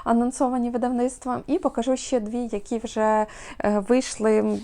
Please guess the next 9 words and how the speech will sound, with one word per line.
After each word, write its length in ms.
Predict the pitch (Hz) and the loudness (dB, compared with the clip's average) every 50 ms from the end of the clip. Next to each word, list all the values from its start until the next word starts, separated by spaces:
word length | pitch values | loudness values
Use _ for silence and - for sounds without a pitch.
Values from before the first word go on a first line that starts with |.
| - - - | -8 -8 -4
і 220 | 220 214 220 214 | -4 -2 -2 -2
які 300 | 208 226 220 214 - 214 | -2 -4 -4 -4 -2 -2
я 80 | 214 208 | -2 0
хочу 320 | - - 214 208 - - | 0 0 -2 -2 -2 -8
прочитати. 640 | - - 208 214 - - - - 285 370 403 - 285 | -8 -6 -6 -6 -6 -8 -6 -4 -4 -2 0 0 0
Це 160 | - - 220 | 0 0 -4
«Школа 420 | 214 - - - 233 233 233 226 214 | -6 -6 -8 -4 -2 0 0 0 0
ідеальних 420 | - 202 196 220 220 214 202 208 - | 0 0 0 0 0 0 -2 -4 -6
матерів» 420 | 214 208 196 - 202 208 214 277 | -8 -6 -6 -6 -6 -4 -4 -6